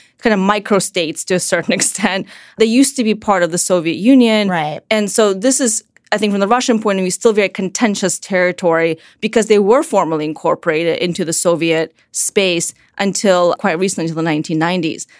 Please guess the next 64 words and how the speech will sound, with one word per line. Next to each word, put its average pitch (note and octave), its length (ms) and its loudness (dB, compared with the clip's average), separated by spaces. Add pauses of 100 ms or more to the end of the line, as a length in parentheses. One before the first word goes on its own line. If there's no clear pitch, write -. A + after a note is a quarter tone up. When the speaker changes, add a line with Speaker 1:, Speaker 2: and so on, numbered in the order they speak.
(300)
Speaker 1:
And A#3 140 4
so C4 80 4
those B3+ 340 2
countries F#3+ 400 -2
are F#3+ 60 4
very, F#3+ 300 2
very E3+ 200 0
nervous E3 540 0
because - 340 -8
of C#3+ 120 -4
that. C#3 280 -4 (220)
They E3 140 0
share E3+ 420 -2
some F3 300 -2
borders D#3 320 -2
with F3+ 80 -2
Russia. B3+ 340 0
Russia F3+ 240 -2
has E3+ 140 -2
a F3 40 0
little E3+ 320 2 (280)
exclave, A#3+ 500 2
as A#3+ 140 6
it's A#3+ 120 2
called, A#3 280 0
called F#3 180 0
Kaliningrad, A3 720 2
which G3 140 0
is - 80 -10
a E3+ 40 -4
tiny G3+ 200 -2
little F#3+ 180 0
island G3+ 300 0
in G3 60 -2
the - 20 -2
middle F#3 200 0
of D#3 120 -4
Europe F#3 300 0
that's F#3 140 -4
actually F3 280 -6
Russian E3 400 -4
territory. A3+ 840 2 (320)
And A3+ 140 2
so A#3+ 80 6
they're B3+ 160 4
very, E4 180 2
very A#3+ 240 2
nervous. F3 480 -2
They've A3+ 160 2
been A#3 140 4
lobbying G#3+ 600 0
the F#3+ 120 -4
U F#3 180 0
S F#3 220 -2
for F#3 100 -4
a E3+ 40 -2
very G3+ 200 2
long E3+ 240 0
time D#3+ 300 -6
to F#3 80 -2
have E3+ 80 -2
more F#3+ 200 0
U F#3+ 280 0
S F3+ 180 -2